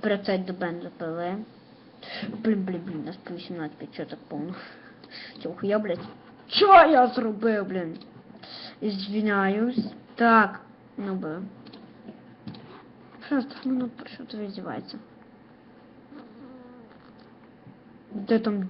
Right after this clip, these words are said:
дебіл тот, блін, той ходить, він такий, він такий той крутий, ні? Не крутий, а? Чо, охуєв?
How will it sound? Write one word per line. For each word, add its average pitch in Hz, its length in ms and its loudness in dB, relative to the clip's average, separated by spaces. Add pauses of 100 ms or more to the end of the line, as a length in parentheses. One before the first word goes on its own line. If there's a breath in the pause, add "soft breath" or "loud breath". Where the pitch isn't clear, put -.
(100)
дебіл 196 300 -6
тот, 190 260 -6
блін, 175 220 -8
той 185 180 -10 (260)
ходить, 175 420 -6
він 180 60 -10
такий, 185 440 -10 (300 loud breath)
він 180 120 -8
такий - 320 -16
той 185 200 -8
крутий, 190 480 -6
ні? 175 300 -6 (580 loud breath)
Не 359 440 12
крутий, 359 500 12
а? 453 720 10 (1120 loud breath)
Чо, 427 340 6
охуєв? 370 760 2